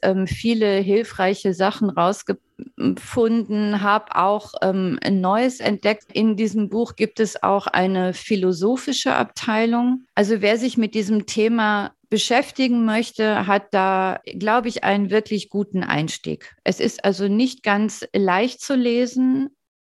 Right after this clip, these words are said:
Es sind viele Beispiele, es sind auch viele ähnliche Dinge dabei, aber es wird, ähm, sehr umfassend auch informiert. Ich weiß nicht, ob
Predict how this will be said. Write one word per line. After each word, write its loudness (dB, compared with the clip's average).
Es -2
sind -2
viele 0
Beispiele, -2
es -4
sind -2
auch 0
viele -2
ähnliche 0
Dinge 0
dabei, 0
aber 0
es -4
wird, -2
ähm, -2
sehr 0
umfassend -2
auch 0
informiert. -4
Ich -8
weiß 0
nicht, -2
ob 0